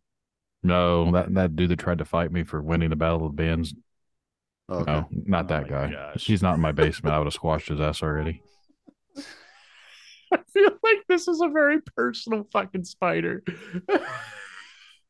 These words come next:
Speaker 1: Yeah, there, there's an episode, I think, I don't remember what episode it was, but we
Speaker 3: <laughs>
Speaker 1: talked about it. We, um, we played this Battle of the Bands,
Speaker 3: <laughs>
Speaker 1: and
Speaker 2: Sorry.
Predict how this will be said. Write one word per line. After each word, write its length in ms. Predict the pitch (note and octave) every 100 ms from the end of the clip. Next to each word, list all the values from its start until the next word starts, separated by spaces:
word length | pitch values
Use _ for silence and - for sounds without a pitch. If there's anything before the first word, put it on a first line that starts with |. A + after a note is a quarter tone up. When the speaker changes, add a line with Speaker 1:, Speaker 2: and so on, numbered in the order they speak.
| -
Speaker 1:
Yeah, 280 | G2 F#2 F#2+
there, 180 | C3+
there's 220 | D3+ C#3+ G#2+
an 100 | G#2
episode, 380 | G2 F#2 F#2
I 20 | F2
think, 240 | F2+ E2+
I 60 | F2+
don't 80 | F2+
remember 220 | E2+ E2
what 120 | E2
episode 440 | D#2+ D#2+ - E2
it 60 | D2+
was, 300 | D2 D2+ D2+
but 260 | - C#2+ F#2
we 100 | F#2
Speaker 3:
<laughs> 0 |
Speaker 1:
talked 360 | D4+ F4+ -
about 280 | - E2 D#2
it. 120 | E2 - - _ _ _
We, 280 | A#2 A#2 A2+
um, 340 | G2 E2 E2 _ _ - _ _ _ _ _ _ _ _ _ _ _ -
we 140 | C3+
played 320 | A#2 D3 C#3+
this 140 | A#2 F2+
Battle 400 | E2 E2+ E2+ E2
of 60 |
the 60 | D2
Bands, 720 | C#2+ D#2 D2+ D2 D2 - - - -
Speaker 3:
<laughs> 180 | - G2+
Speaker 1:
and 340 | F2+ E2 D#2
Speaker 2:
Sorry. 300 | - G#2+ F#2+